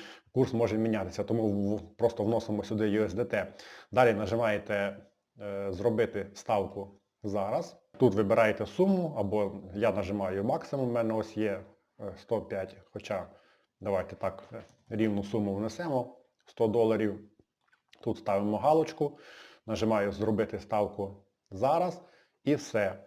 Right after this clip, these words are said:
успішно куплено. Можна відправити в стейкінг ще більше, можна просто переглянути ордер. Тобто все, в мене вже тут, е, все працює.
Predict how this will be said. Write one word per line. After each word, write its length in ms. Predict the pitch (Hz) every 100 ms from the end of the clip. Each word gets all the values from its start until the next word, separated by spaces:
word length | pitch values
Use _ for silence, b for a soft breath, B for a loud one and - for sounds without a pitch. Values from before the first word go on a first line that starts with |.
| -
успішно 640 | 113 - - 123 127 120 - - _ _
куплено. 440 | - 117 104 98 98
Можна 280 | 123 110 107
відправити 480 | 101 113 107 101
в 20 | 98
стейкінг 440 | 110 104 - 101
ще 160 | - 113
більше, 420 | 180 202 175 - B B B
можна 280 | 123 127
просто 300 | 107 123 -
переглянути 680 | - 107 101 107 113 104 110 95 - _
ордер. 380 | 113 104 90 - - _ _
Тобто 280 | - 90 104
все, 280 | - 123 98
в 80 |
мене 240 | 104 104 101
вже 140 | 101
тут, 320 | 101 104 -
е, 340 | 95 95 92 85 - _
все 220 | - 123 98
працює. 580 | 110 107 - 185 185